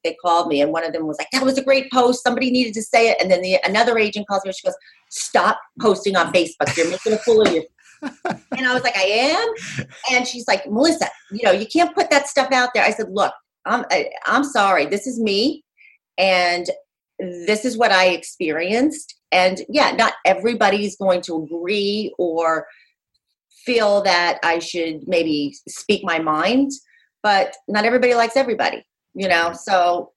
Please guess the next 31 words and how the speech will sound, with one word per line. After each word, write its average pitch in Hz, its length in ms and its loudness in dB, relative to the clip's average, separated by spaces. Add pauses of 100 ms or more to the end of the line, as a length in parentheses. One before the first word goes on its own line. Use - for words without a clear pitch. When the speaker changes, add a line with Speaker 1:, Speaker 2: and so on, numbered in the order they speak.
(100)
Speaker 1:
I, 160 220 0
I, 175 320 2
I 208 40 2 (160)
think 240 280 -2
that 214 160 2
it's 208 200 -4
important 226 720 -2
to 208 120 -2
let, 156 280 2 (720)
you 190 140 -6
know, 170 120 2
the 170 120 -4
consumers 180 640 -2
or 156 140 2
the 156 60 -2
people 170 360 -2 (320)
outside 196 400 2
of 156 80 -4
the - 180 0
industry 277 640 0 (380)
know 220 200 2
what's - 340 -2
really 202 340 2
going 170 340 0
on 262 340 2 (280)
Speaker 2:
Absolutely. 190 120 2
Speaker 1:
and 175 420 2 (120)
what, 185 580 -2 (280)
you 208 180 -2
know, 165 240 2
is 175 420 -2